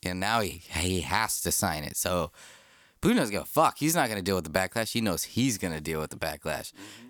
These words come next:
Speaker 1: You know, and you could just see the guy's face as he signed it, just all the energy drained
Speaker 2: All the
Speaker 1: from
Speaker 2: color
Speaker 1: him.
Speaker 2: draining from his
Speaker 1: Yeah,
Speaker 2: face.
Speaker 1: just 'cause he's fucking up. But I'm gonna do it. <laughs> Dude, it was the w-, craziest power s-, stri-, like, power act.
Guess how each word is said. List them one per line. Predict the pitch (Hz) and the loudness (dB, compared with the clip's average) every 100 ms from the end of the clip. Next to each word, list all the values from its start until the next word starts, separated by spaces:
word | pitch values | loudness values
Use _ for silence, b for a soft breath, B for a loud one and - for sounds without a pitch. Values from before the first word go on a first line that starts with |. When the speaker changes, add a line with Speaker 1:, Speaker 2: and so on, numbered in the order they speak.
| - | -6
Speaker 1:
You | 98 | -4
know, | |
and | 101 | -2
you | 104 | -2
could | 110 | -2
just | 98 - | -2 -2
see | 107 | 0
the | 92 | 0
guy's | 92 90 | 0 -2
face | - 92 85 | -2 -2 -2
as | 85 | -4
he | 80 | -4
signed | 73 82 80 | -4 -4 -4
it, | 73 | -4
just | 82 82 | -6 -2
all | 85 87 85 | 0 2 0
the | 87 | -2
energy | 82 85 80 80 | -2 -4 -4 -4
drained | 76 82 80 | -4 -4 -4
Speaker 2:
All | 76 | -6
the | |
Speaker 1:
from | - 80 | -6 -4
Speaker 2:
color | 73 71 92 | -4 -4 -8
Speaker 1:
him. | 92 | -10
Speaker 2:
draining | 98 95 92 92 | -10 -10 -12 -10
from | 92 92 | -12 -10
his | 90 | -8
Speaker 1:
Yeah, | 90 90 | -6 -6
Speaker 2:
face. | 92 - | -8 -8
Speaker 1:
just | 90 85 - | -6 -8 -8
'cause | 90 80 85 | -8 -8 -10
he's | 90 92 87 - - | -10 -8 -8 -10 -12
fucking | - - 90 85 - 92 87 | -14 -12 -8 -8 -6 -8 -8
up. | 80 80 _ _ _ _ | -8 -10 _ _ _ _
But | 80 82 87 95 95 | -6 -2 0 -2 -2
I'm | 82 78 | -4 -4
gonna | 76 82 | -2 -2
do | 98 196 214 | 0 2 2
it. | 180 - 233 - - B B | 0 -4 -2 -4 -4 B B
<laughs> | B B B | B B B
Dude, | 101 104 | -10 -8
it | 110 | -8
was | 110 | -8
the | 101 101 | -10 -10
w-, | 95 98 101 117 95 87 85 | -12 -10 -6 -6 -8 -14 -12
craziest | - 127 135 123 113 101 - | -6 0 2 2 2 0 0
power | 104 98 87 | 2 4 2
s-, | - - - | -2 -10 -6
stri-, | - - 98 85 - | -6 0 2 0 -2
like, | 92 80 - | -4 -4 -4
power | 101 92 78 - B B - | -4 -2 -4 -8 B B -6
act. | 90 - | -6 -6